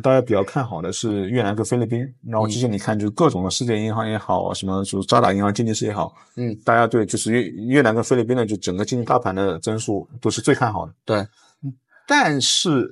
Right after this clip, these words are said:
Speaker 1: 这些国家你也没有达到中国那十几年就双位数的增长，
Speaker 2: 对。
Speaker 1: 就是最乐观的估计也是每年百分之七左右的增长，然后现在的话，你看每年就其实不到百分之五，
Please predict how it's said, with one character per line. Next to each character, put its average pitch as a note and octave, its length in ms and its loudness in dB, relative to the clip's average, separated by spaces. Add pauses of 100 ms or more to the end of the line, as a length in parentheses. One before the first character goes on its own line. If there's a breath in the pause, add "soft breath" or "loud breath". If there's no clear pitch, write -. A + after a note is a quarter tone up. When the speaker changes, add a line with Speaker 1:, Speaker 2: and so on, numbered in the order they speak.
(140)
Speaker 1:
这 - 140 0
些 D3 140 6
国 A#2 160 0
家 B2 160 2
你 A2+ 160 -2
也 B2+ 120 2
没 A2 120 0
有 A#2 100 2
达 F#2 180 2
到 A2+ 120 0
中 A#2+ 260 -2
国 G2 380 0
那 G#2+ 120 -4
十 A2 200 -2
几 A2+ 100 -2
年 F#2+ 240 0
就 F2+ 140 -6
双 A#2+ 180 2
位 A#2+ 80 2
数 A2+ 100 -2
的 G#2 60 0
增 G#2 180 0
长， G2+ 220 -4 (240)
Speaker 2:
对。 G#2 140 -6
Speaker 1:
就 A2+ 100 0
是 G#2+ 540 -2
最 G3 120 2
乐 E3+ 120 6
观 D3+ 120 4
的 C3+ 60 2
估 C3 140 2
计 A#2 80 2
也 G2+ 40 4
是 F#2+ 140 0
每 G#2 160 0
年 G2+ 160 -2
百 F2+ 100 -2
分 G2+ 120 -4
之 G#2 40 -6
七 C3 220 -2
左 G#2+ 140 -2
右 F#2 40 -4
的 F#2 60 -4
增 G2 160 -4
长， F2 160 -8
然 F2+ 80 -6
后 G#2+ 80 0
现 C3+ 220 0
在 A#2+ 100 4
的 G#2+ 80 -2
话， G#2+ 80 0
你 G2+ 80 0
看 G#2+ 160 -4
每 F#2+ 100 -4
年 F#2+ 160 -2
就 G#2+ 120 -4
其 - 160 0
实 - 120 -2
不 G2+ 160 -4
到 C3+ 120 4
百 F2 100 0
分 F2+ 100 -4
之 A2+ 80 -4
五， G#2 220 -6